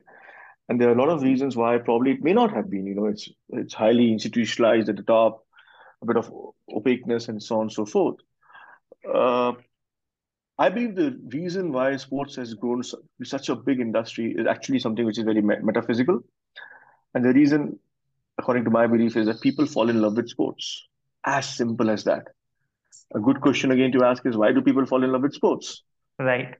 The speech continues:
Speaker 1: And, uh, <laughs> a simple answer to that is because people, you know, it gives an opportunity for people to play. And why do people want to play? Is because they believe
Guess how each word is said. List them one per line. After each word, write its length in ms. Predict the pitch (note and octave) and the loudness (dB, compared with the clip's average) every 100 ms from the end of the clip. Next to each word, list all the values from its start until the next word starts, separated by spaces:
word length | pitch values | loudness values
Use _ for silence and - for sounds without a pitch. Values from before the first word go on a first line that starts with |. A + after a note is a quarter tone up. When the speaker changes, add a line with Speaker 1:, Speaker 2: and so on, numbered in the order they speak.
| _ _ - | _ _ -6
Speaker 1:
And, 760 | A#2+ A#2 A#2 A#2 A#2 - - - - | -2 0 2 0 -2 -8 -14 -10 -2
uh, 880 | A#2+ A#2 A#2 A#2 A#2 A#2 A#2 - - - | 2 4 2 2 2 2 0 -2 -4 -6
<laughs> 80 | C3+ | -4
a 40 | |
simple 400 | - D3+ D#3+ - | -2 0 2 4
answer 280 | C#3+ D#3 D#3+ | 2 0 -2
to 160 | B2 | 0
that 180 | G#2+ A#2 | -2 -2
is 100 | D3 | -2
because 360 | B2+ C3+ D3 C#3+ | -4 -4 -4 -4
people, 380 | - C#3+ D3+ D3+ - _ _ _ _ _ _ | -2 -2 -2 -6 -14 _ _ _ _ _ _
you 100 | - | -2
know, 80 | D#3+ | 0
it 100 | C3 | 2
gives 200 | C#3+ C#3 | 2 2
an 100 | D3+ | 0
opportunity 560 | A#2+ - - D3+ D3 D3+ | 0 -2 -4 -2 2 0
for 140 | C#3+ | 2
people 240 | C#3+ D3+ | 0 0
to 80 | D3 | -2
play. 300 | D3+ E3+ - - _ _ _ _ _ _ _ _ - | 0 0 -2 -8 _ _ _ _ _ _ _ _ -6
And 100 | A2+ | 2
why 140 | B2 | 4
do 120 | D3 | 4
people 260 | D#3 D3 D3 | 4 4 2
want 180 | C#3 B2+ | 0 -2
to 80 | C#3 | -2
play? 400 | A3 G#3+ G#2+ - - _ _ _ _ _ _ | 0 0 0 -6 -16 _ _ _ _ _ _
Is 160 | G#3+ E3 | 2 2
because 600 | B2 A#2 A2 G#2+ D#3 - | -2 -2 -2 -2 -4 -4
they 240 | A#2+ F#3 | 2 2
believe 600 | C3 A#2+ F3+ D4+ B3 B2+ | 2 2 4 6 4 0